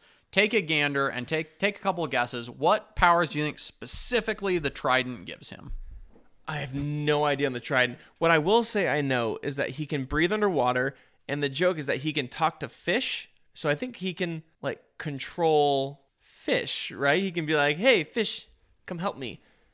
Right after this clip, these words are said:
Speaker 1: So
Speaker 2: Right?
Speaker 1: you, <laughs> so you've nailed it, but that's actually not one of the trident powers. That's a separate one.
Speaker 2: I have
Speaker 1: I
Speaker 2: no
Speaker 1: mean, you'd
Speaker 2: i-,
Speaker 1: think
Speaker 2: I
Speaker 1: that would come with the trident, right?
Speaker 2: couldn't even tell you what the trident does.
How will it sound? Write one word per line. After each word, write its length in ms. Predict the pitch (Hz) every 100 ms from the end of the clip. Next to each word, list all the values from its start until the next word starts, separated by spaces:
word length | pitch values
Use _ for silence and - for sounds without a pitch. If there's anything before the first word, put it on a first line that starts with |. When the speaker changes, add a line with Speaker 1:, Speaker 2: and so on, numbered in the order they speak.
| _ _ _ _ _
Speaker 1:
So 240 | - 147 196
Speaker 2:
Right? 80 | 190
Speaker 1:
you, 140 | - - - 147 - 170 170 -
<laughs> 180 | - -
so 120 | -
you've 220 | 175 240 220
nailed 320 | 208 208 160
it, 120 | 131
but 100 | 131
that's 180 | 151 165
actually 260 | 180 175
not 300 | 151 139 135 143
one 120 | 151
of 80 | 143
the 60 |
trident 400 | 147 165 185 123
powers. 320 | - 117 104 131
That's 200 | 135 -
a 100 | -
separate 460 | - 127 - 135
one. 400 | - 76 110 127 -
Speaker 2:
I 120 | 156
have 100 | 143
Speaker 1:
I 60 | 143
Speaker 2:
no 40 | 254
Speaker 1:
mean, 80 | 135
you'd 140 | 202
Speaker 2:
i-, 20 |
Speaker 1:
think 120 | -
Speaker 2:
I 120 | 170 220
Speaker 1:
that 60 |
would 100 | 180
come 120 | 175
with 60 | 165
the 60 | 170
trident, 280 | 160 151
right? 200 | 104 131
Speaker 2:
couldn't 180 | - 214
even 160 | 185 151
tell 120 | 143
you 80 | 127
what 80 | 117
the 60 |
trident 320 | 120 131 120 120
does. 260 | 120 -